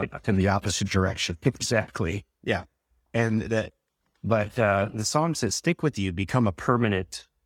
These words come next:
Speaker 1: piece of your mental furniture.
Speaker 2: Yeah.
Speaker 1: And you can always go back to them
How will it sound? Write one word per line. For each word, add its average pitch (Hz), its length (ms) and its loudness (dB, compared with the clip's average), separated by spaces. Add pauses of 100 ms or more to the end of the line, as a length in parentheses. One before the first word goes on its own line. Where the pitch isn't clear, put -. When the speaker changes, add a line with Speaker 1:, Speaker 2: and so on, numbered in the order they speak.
(120)
Speaker 1:
piece 127 340 0
of 95 120 0
your 92 120 0
mental 92 340 0
furniture. 85 680 0 (440)
Speaker 2:
Yeah. 92 80 -2
Speaker 1:
And 98 120 0
you 101 80 -4
can 95 160 -6
always 110 400 2
go 98 160 -2
back 95 360 -2
to - 80 -8
them 85 460 -4